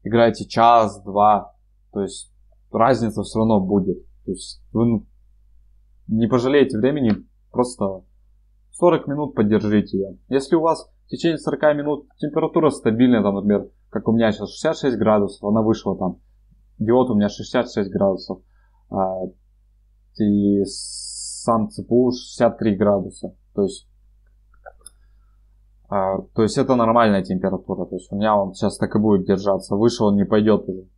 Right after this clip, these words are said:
то есть это его рабочая температура при загрузке. А, а вентиляторы у меня уже раскрутились на полную. Тысяча четыреста, у меня, по-моему, тысяча шестьсот максимальная.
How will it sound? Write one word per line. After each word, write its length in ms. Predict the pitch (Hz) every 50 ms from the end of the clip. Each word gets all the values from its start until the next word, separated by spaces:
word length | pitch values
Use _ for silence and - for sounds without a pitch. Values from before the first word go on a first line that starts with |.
| _ _ -
то 60 | - 98
есть 120 | - -
это 180 | 104 92 113 107
его 340 | 104 101 98 95 95 - _ _ _ -
рабочая 400 | 104 104 104 110 104 104 - -
температура 540 | - 98 92 98 98 101 - - 104 101
при 120 | 92 95 95
загрузке. 680 | 92 104 101 98 113 113 110 101 - - - - - _ _ _ _ _ _ _ _ _ _ _ _ _ _ _ _ _ _ _ _ _ _ _ _ _ _ _ _ _ _ _ _ _ _ -
А, 580 | - 110 101 98 98 95 92 92 95 98 - _ -
а 220 | - 107 104 101
вентиляторы 560 | 98 107 107 107 117 131 151 151 - - 120
у 60 | 107
меня 180 | 104 107 113 110
уже 180 | 104 98 101 98
раскрутились 640 | 101 95 - - 107 - - 127 113 107 - -
на 100 | 104 95
полную. 480 | 92 95 101 98 95 95 92 95 92 - -
Тысяча 340 | 113 104 - - 104 95 -
четыреста, 500 | - - - - 135 135 127 - - 113
у 40 |
меня, 100 | 113 117
по-моему, 280 | 107 - 120 117 113 104
тысяча 240 | - 123 - - 113
шестьсот 480 | - - - - - 147 147 - - _ _ _ _ -
максимальная. 840 | 107 101 - - - 113 107 104 98 95 95 95 92 95 98 -